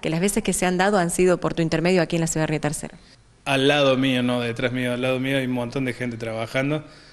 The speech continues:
Speaker 2: En este caso somos como cinco personas las que estamos involucradas en el tema, pero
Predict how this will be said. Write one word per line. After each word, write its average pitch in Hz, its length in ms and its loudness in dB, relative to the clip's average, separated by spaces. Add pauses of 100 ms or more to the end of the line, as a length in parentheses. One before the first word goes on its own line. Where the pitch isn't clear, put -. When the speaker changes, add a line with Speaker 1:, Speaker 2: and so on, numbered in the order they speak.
(420)
Speaker 2:
En 120 60 -4
este 117 180 -4
caso 135 240 2
somos 117 320 -2
como 113 320 -10
cinco - 840 -2
personas 120 520 0
las 110 80 -8
que 117 80 -12
estamos 117 340 -6
involucradas 120 640 0
en 151 80 2
el 160 100 -2
tema, 190 280 2 (300)
pero 123 840 2